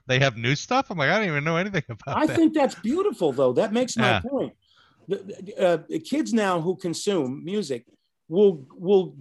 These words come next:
Speaker 2: groove on what they like. If they dig it, they'll groove on it, and they'll follow you.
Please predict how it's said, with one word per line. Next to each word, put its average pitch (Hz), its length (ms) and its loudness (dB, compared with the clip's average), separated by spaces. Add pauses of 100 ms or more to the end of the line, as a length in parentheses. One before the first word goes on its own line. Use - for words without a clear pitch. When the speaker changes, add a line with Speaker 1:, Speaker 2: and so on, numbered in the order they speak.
(180)
Speaker 2:
groove 233 460 4
on 214 240 2
what 190 220 -2
they 175 120 0
like. 139 240 -4 (420)
If 160 160 -4
they 226 140 4
dig 202 300 4
it, - 180 0 (180)
they'll 190 220 2
groove 208 320 -4
on 135 180 0
it, 139 180 -4
and 175 200 0
they'll 185 140 2
follow 233 460 0
you. 117 380 -8